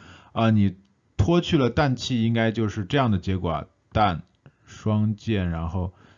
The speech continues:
C O二E T，那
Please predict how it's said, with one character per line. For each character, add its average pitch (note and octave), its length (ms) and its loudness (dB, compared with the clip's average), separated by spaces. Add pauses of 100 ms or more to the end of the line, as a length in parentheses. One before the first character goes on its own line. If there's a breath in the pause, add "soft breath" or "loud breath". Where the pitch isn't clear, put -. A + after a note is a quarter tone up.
C A#2 380 2
O A#2 300 0
二 G#2 400 0
E G2 180 0
T， F#2+ 600 -4 (460 soft breath)
那 E2+ 420 -4